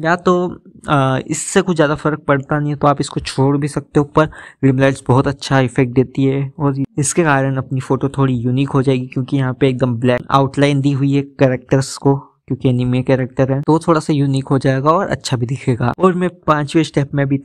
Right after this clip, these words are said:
थोड़ी सी रिम lights और बताऊंगा, तो पांचवें step देख-, देखना बहुत जरूरी है, क्योंकि उसमें ही photo editing बहुत अच्छी होने वाली है। तो ये हो जाने के बाद में step number five, जल्दी से अपन बना लेते हैं highlights। तो highlights बनाने के लिए कुछ नहीं करना है, अपने को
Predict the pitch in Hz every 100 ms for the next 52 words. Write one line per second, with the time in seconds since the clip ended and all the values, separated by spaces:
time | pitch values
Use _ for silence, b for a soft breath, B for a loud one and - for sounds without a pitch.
0 | - 143 135 139 131 127 127 - 151 143
1 | 135 139 139 139 139 - - 135 135 139
2 | - 139 123 131 - 127 135 143 127 131
3 | 131 139 131 135 135 135 135 131 135 127
4 | 123 143 143 139 147 143 147 131 135 131
5 | 117 135 135 - - - 143 127 120 120
6 | 113 120 117 135 147 160 151 139 135 135
7 | 147 160 - - 143 123 120 147 - -
8 | 135 123 - _ _ _ _ _ _ _
9 | _ _ _ _ _ _ _ _ _ _
10 | _ _ _ - 180 175 190 170 160 156
11 | 156 151 147 156 151 151 147 - - -
12 | 127 120 120 117 - 165 139 156 165 165
13 | 160 160 156 160 - 139 160 156 151 147
14 | 151 147 147 147 143 143 147